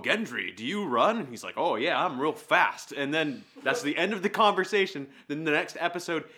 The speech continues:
he has to make a three-day trip running, and he does it in, like,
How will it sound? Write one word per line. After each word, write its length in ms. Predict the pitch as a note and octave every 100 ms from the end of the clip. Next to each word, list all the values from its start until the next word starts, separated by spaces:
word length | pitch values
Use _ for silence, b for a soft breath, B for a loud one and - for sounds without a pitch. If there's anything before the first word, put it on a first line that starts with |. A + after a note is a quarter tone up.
| B
he 80 | F3+
has 120 | F#3
to 100 | G3+
make 180 | F3+ F3
a 100 | A#2
three-day 720 | - - E3 G3 G#3+ G#3+ G3
trip 420 | - F3 F#3 D3 - b b b b
running, 640 | G2 G2 A#2 D#3+ A2+ G2 G2 -
and 140 | B2
he 60 | B2+
does 260 | B2 D3+ D#3
it 140 | E3 F2
in, 180 | A2+ A#2+
like, 220 | G#2